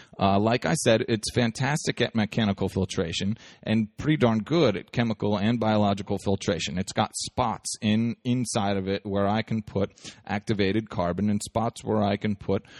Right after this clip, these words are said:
uh, very, things with high surface area, little, little different things with high surface area to pr-, help perform biological filtration.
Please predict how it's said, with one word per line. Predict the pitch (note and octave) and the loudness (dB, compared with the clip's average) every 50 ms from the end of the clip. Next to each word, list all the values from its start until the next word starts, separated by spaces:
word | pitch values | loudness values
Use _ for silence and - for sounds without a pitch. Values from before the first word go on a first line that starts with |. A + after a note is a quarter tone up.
| - - - | -20 -16 -8
uh, | - - G2 G2 G#2 G2+ F#2+ F#2+ - - | -2 0 2 2 2 2 0 -4 -8 -10
very, | G#2+ F#2 F2+ G2 F#2+ F#2+ G2 G2 - - | -8 -4 -2 0 0 0 0 -4 -6 -6
things | - - G#2 G#2 G#2+ G#2+ - | -4 -2 0 0 0 0 -2
with | G2+ G2 - | -4 -8 -6
high | - - G#2 G2 G#2 A#2 | -4 -4 -2 -2 -2 -2
surface | A#2 - - G#2+ G2+ - - F2+ - - | -2 -2 -2 -2 -2 -2 -2 -6 -6 -4
area, | G2 F2 E2+ F2 F2+ G2 | -4 -2 -2 0 0 0
little, | G2+ G2+ G#2 G#2+ G#2+ - | 0 0 0 -2 -2 -2
little | G#2 G2+ G2 G#2+ | -2 -2 -2 -2
different | G#2 G2+ G2 G#2+ G#2 - | -2 -4 -4 -4 -4 -4
things | G#2+ G#2 G2 - | -4 -6 -6 -6
with | G2 - | -8 -8
high | A2 G#2+ F#2+ G2+ | -6 -6 -6 -4
surface | - G#2+ F#2+ F2+ - A2 - | -4 -4 -4 -4 -4 -6 -6
area | - F#2 F2+ F#2 F#2+ | -6 -6 -4 -4 -4
to | G2 - G2 | -4 -6 -8
pr-, | G2 - G2+ - _ | -8 -10 -12 -12 _
help | - G#2+ G#2 - | -6 -6 -6 -4
perform | - A2 G2+ - G2 F#2+ F#2+ | -4 -6 -6 -4 -4 -2 -2
biological | G2 G2+ G#2 A2 B2+ C#3 C#3 A#2+ G#2 - G2 F2 - | 0 0 2 2 2 2 2 0 -2 -6 -6 -8 -8
filtration. | F2+ E2+ - - C2 C#2+ E2 - - | -10 -10 -10 -10 -12 -12 -12 -12 -14